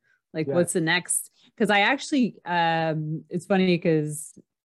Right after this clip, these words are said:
Speaker 1: I interviewed a gentleman in Romania who has a company called, uh, Velomobil. Have you seen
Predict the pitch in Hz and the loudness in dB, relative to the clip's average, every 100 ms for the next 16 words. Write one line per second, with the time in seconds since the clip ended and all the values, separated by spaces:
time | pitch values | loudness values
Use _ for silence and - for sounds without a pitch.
0 | _ - 170 180 180 190 202 240 240 233 | _ -2 2 4 4 4 0 2 2 2
1 | 202 165 160 160 165 160 156 - 160 160 | 0 -2 -2 -2 -2 -2 -4 -8 -6 -4
2 | 151 151 156 160 147 139 160 175 175 156 | -2 -2 0 0 0 -2 -2 0 0 0
3 | 156 165 - - 156 151 - 165 160 147 | 0 -4 -6 -8 -6 -6 -4 -4 -2 -2
4 | 143 - 151 143 143 139 160 143 143 139 | -4 -4 -2 0 -2 -4 -6 -4 -4 0
5 | 160 160 170 175 156 170 196 311 - _ | 2 2 2 0 0 0 0 -2 -6 _
6 | _ - 170 190 165 208 | _ -4 -2 0 2 4